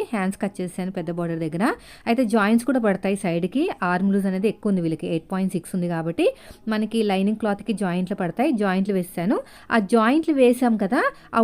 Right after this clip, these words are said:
ఉల్టా అనేది మన వైపుకు ఉండాలన్నమాట. అడుగు భాగంలో మనకి ఒరిజినల్ క్లాత్ ఉండాలి. అది కూడా అడుగు భాగంలో ఉన్నది సీదా ఉండాలి. ఇలా సీదా ఉండి దానిపైన లైనింగ్ బ్లౌజ్, లైనింగ్ క్లాత్ అనేది ఉల్టా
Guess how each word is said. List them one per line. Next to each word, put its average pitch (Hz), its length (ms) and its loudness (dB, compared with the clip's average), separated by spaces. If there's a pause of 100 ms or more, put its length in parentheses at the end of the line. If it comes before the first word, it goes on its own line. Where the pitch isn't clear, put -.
(100)
ఉల్టా 269 280 4
అనేది 277 240 2
మన 220 160 4
వైపుకు 233 280 2
ఉండాలన్నమాట. 170 400 0 (200)
అడుగు 208 120 2 (140)
భాగంలో 214 420 4 (520)
మనకి 226 340 0
ఒరిజినల్ 220 320 2
క్లాత్ 202 240 -2
ఉండాలి. 190 280 0 (180)
అది 220 200 0
కూడా 262 140 6 (100)
అడుగు 214 240 2
భాగంలో 226 380 4
ఉన్నది 202 260 4 (380)
సీదా 277 280 4 (100)
ఉండాలి. 170 280 2 (140)
ఇలా 190 200 -2
సీదా 214 360 0
ఉండి 226 180 4 (120)
దానిపైన 208 460 2 (640)
లైనింగ్ 214 380 4
బ్లౌజ్, 202 260 2 (200)
లైనింగ్ 208 340 2 (100)
క్లాత్ 190 280 0
అనేది 208 240 2
ఉల్టా 226 180 2